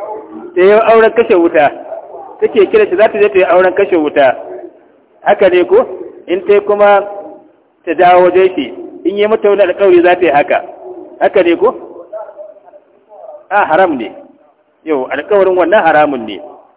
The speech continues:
Kuma in ta tafi ma ta yi wancan aure na kashe wuta, ta fito, to babu aure tsakaninsu har yanzu. Ka san dalili? Domin matar da suka haɗa kai da mijinta na baya, cewa ki je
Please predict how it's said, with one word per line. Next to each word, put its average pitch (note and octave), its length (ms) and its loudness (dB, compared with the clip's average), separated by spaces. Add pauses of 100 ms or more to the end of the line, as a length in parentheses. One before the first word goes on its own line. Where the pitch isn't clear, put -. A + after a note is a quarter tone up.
(220)
Kuma F3 260 -2
in A3+ 180 -2
ta A#3 160 4
tafi F#3 220 -2
ma F3+ 140 2
ta F3+ 180 0
yi F3+ 80 4
wancan F#3 400 -2
aure D#3+ 180 0
na D#3 100 -2
kashe D#3 240 -4
wuta, A#2+ 360 -4 (540)
ta F#3 100 0
fito, F3+ 340 2 (540)
to C#3+ 120 -8
babu F#3 220 2
aure D#3+ 240 0
tsakaninsu E3 420 -2
har D3+ 120 0
yanzu. A2+ 340 -2 (400)
Ka D#3 140 -4
san G3+ 140 -2
dalili? G3 420 0 (680)
Domin F3 440 -2 (340)
matar D3+ 460 0
da G3+ 100 -4
suka G3 180 -2
haɗa - 260 -2
kai F3 140 0
da D#3 80 -6 (120)
mijinta D#3+ 400 -4
na C3 120 -2
baya, C3 360 2 (680)
cewa E3 260 2
ki - 180 -14
je G#4 180 4